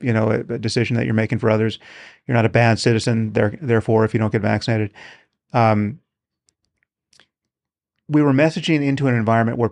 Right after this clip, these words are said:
where there's so much misinformation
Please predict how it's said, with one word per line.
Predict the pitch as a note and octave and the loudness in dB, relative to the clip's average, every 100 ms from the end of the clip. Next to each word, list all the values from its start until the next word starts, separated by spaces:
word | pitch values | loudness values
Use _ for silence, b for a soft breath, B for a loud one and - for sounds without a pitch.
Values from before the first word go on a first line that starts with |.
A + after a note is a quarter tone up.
| - | -4
where | C3 A#2 A2 G#2 G2+ - _ C3 | 0 2 4 2 0 -6 _ -4
there's | B2 A#2 | -2 -2
so | - - D3+ F3 E3 | -4 -4 0 2 2
much | B2 G#2 - | 2 0 -2
misinformation | A#2 A2+ - G#2+ G#2+ G2+ G2+ F#2+ G2+ F#2+ F#2+ | -2 0 0 -2 0 2 2 0 -2 -6 -8